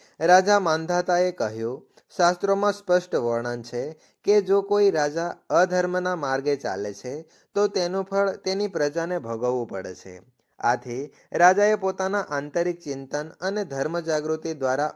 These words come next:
ઉકેલ શોધવાનો નિશ્ચય કર્યો. "હું મારા ભૂતકાળ અને વર્તમાનના કાર્યો પર ગહન ચિંતન કરું છું, છતાં મને કોઈ એવું પાપ કર્મ યાદ નથી આવતું, જેના કારણે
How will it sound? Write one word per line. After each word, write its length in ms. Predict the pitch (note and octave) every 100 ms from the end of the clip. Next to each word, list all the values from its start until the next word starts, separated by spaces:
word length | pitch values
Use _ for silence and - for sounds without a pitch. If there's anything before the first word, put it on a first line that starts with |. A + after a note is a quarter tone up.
| -
ઉકેલ 340 | D3 C#3+ F#3+
શોધવાનો 540 | F#3+ D3+ C#3+ D3+ D#3+ C3+
નિશ્ચય 440 | A2+ - B2 A2
કર્યો. 440 | F#2 F#2 F#2 F#2+ _ - _ _ C#3
"હું 140 | D3+
મારા 280 | D3+ D3 C#3+
ભૂતકાળ 600 | A2+ A2+ A#2+ B2 B2 C#3 - _
અને 260 | - G3 G#3
વર્તમાનના 760 | E3 D#3 F#3 F3+ F#3+ F#3+ F#3+
કાર્યો 380 | F#3 D3 C#3 E3+
પર 220 | E3 F#3
ગહન 440 | D#3 B2 A#2+ E3 F3+
ચિંતન 460 | D#3+ B2+ A#2 A2+
કરું 280 | A2 G#2 G#2
છું, 320 | G2+ C#3 F3 _ _ - G3
છતાં 260 | G3 G#3
મને 240 | G3 G3+ G3+
કોઈ 260 | G3+ G#3
એવું 460 | F#3+ F#3 G3+ G3 G3
પાપ 320 | A#2 C3 C#3
કર્મ 320 | E3+ E3 E3+
યાદ 380 | D#3 A2 A#2+ A#2+
નથી 380 | A#2 G#2+ - A2
આવતું, 480 | G2 - D#3 F#3 _ - -
જેના 320 | D3 F#3+ G#3
કારણે 580 | G3+ D3+ D3 D#3 E3+